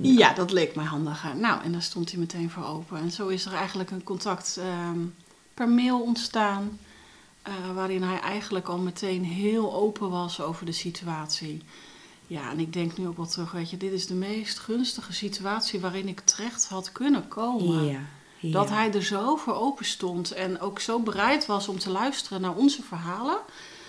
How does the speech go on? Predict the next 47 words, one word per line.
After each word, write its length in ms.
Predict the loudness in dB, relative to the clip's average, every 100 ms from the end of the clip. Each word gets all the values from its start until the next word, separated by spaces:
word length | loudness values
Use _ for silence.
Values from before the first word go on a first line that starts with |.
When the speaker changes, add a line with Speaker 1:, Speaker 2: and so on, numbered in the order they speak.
| -10
Speaker 1:
Wat 160 | -2 0
het 140 | 2
met 140 | 2 4
ons 200 | 4 2
gedaan 400 | 4 6 8 6
had 440 | 4 2 4 0 2
en, 340 | 0 2 2
ehm, 400 | 0 0 2 0 -2 -6 -20 -20 -10 4
Speaker 2:
En 200 | 4 10
ons, 260 | 12 12
dat 160 | 10 8
is 200 | 8 10
dus 280 | 10 10 8
ook 140 | 8
Speaker 1:
nou 140 | 10 12
Speaker 2:
nog 100 | 10
Speaker 1:
ja, 120 | 8
Speaker 2:
een 60 |
Speaker 1:
ik, 60 | 6
Speaker 2:
half 120 | 4
Speaker 1:
ik, 180 | 0 -2 -4
eh, 100 | -4 -2
onze, 420 | 0 2 2 2 2
ja, 140 | 2
de 80 | 2
zusjes, 400 | 2 2 2 4
zeg 180 | 4 8
maar, 140 | 12
Speaker 2:
Ja. 140 | 12 12
Speaker 1:
noem 80 | 10
ik 60 | 6
het 160 | 0
maar 140 | 2 2
eventjes. 560 | 2 0 2 0 2
Speaker 2:
Ja. 120 | 2 4
Speaker 1:
Hè? 60 |
Want, 340 | 4 4 0 -2
eh, 140 | -2
we 60 | 0
hebben 180 | -2 0
toch 220 | 0 2
allemaal 440 | 4 6 8 6
wel 240 | 4 4 4
op 240 | 0 -2
onze 180 | 0 0
eigen 300 | 0 0 -2
manier, 500 | -2 0 0 0 -2